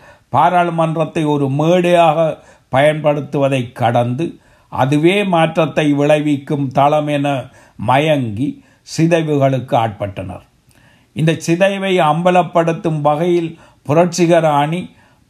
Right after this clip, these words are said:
பாராளுமன்றத்தை ஒரு மேடையாக மட்டும் பயன்படுத்தி, எவ்வகையில் சமூக மாற்றத்துக்காக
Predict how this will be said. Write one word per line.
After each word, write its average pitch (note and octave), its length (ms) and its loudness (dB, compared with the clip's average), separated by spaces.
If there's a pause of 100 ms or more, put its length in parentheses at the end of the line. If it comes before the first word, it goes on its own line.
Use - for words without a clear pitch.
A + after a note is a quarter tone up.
(100)
பாராளுமன்றத்தை F#3+ 880 0
ஒரு F3 220 2
மேடையாக D#3+ 760 2
மட்டும் E3 480 -2
பயன்படுத்தி, C#3+ 800 -2 (440)
எவ்வகையில் F#3 800 0
சமூக E3 480 0
மாற்றத்துக்காக D#3+ 840 0